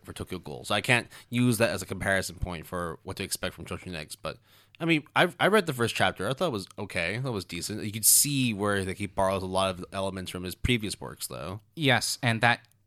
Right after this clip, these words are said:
Speaker 2: continues. Uh, that in terms of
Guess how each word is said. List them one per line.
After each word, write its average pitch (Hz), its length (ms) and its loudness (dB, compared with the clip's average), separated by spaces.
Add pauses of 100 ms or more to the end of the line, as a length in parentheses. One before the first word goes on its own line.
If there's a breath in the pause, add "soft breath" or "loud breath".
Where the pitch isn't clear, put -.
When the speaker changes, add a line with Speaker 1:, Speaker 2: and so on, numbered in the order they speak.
Speaker 2:
continues. 107 840 -2 (300)
Uh, 104 280 0 (260)
that 104 200 2
in 113 140 2
terms 110 320 0
of 104 260 0